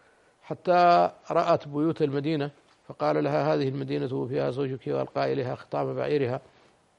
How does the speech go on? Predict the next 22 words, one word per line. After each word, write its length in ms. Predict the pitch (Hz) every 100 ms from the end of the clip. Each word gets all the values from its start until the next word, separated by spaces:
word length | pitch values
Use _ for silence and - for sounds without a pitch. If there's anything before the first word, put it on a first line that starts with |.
| _ _ _ _ _ - - - _ -
ولذلك 480 | 160 165 180 175 165
قال 260 | - 175
النبي 300 | 156 156 170
صلى 180 | 147 151
الله 120 | 147
عليه 100 | 143
وسلم 300 | 135 151 147
حين 200 | 131 156
إسلام 500 | 143 135 - 156 143
عثمان 480 | 131 117 143 143 131
مع 340 | 120 113 123 -
خالد 380 | - 143 131
بن 100 | 127
الوليد 320 | 127 131 139 123
وعمرو 340 | 113 131 135
بن 60 | 123
العاص، 320 | 123 139 139
قال: 260 | - 139
"رمتكم 540 | 131 127 143 - 139 147
مكة 320 | 151 135 143
بأفلاذ 520 | 131 127 110 143 135
كبدها". 500 | 117 147 156 135 127